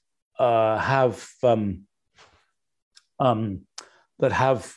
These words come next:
uh, kind of, that, that are very just take the successor of a number, take the successor of a number,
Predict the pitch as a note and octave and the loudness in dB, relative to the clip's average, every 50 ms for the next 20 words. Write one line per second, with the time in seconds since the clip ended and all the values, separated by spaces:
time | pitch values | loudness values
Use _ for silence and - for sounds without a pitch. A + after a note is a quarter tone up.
0 | - - - - - C#3+ - - - D3+ C#3+ C3+ A2+ - - _ _ _ _ _ | -12 -8 -6 -4 -4 -6 -6 -2 0 0 2 0 0 -4 -10 _ _ _ _ _
1 | _ - - - F3+ C#3+ C3+ C#3 A#2+ B2+ C#3 C#3+ C#3+ C#3+ C#3 C3+ C3 B2 A#2+ - | _ -4 -2 0 2 2 2 2 4 4 4 4 6 4 4 4 2 -2 -2 -2
2 | B2+ A2+ - - _ _ - - D3 D3 - D3 - - - C3+ - D3 C3+ - | -4 -4 -4 -10 _ _ -2 0 0 0 0 -4 -4 -2 -4 -2 0 0 0 2
3 | - B2+ A#2+ B2+ B2+ B2+ A#2 A#2 - - B2 - - A#2 A2 - C3 - - C3+ | 0 0 2 2 2 0 0 -2 -2 -2 -4 -2 -4 -6 -4 -2 -4 0 2 0
4 | A#2+ - - A2 A#2 A#2+ C3 C3 B2 G2+ G2 F2+ F2 | 0 2 0 0 2 2 2 2 0 0 -4 -6 -8